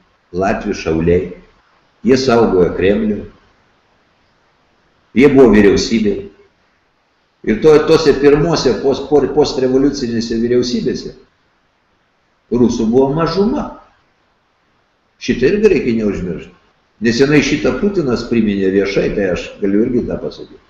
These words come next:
Rusai buvo mažuma tose postrevoliucinėse vyriausybėse.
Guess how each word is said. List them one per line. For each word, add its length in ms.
Rusai 360
buvo 240
mažuma 560
tose 320
postrevoliucinėse 1160
vyriausybėse. 680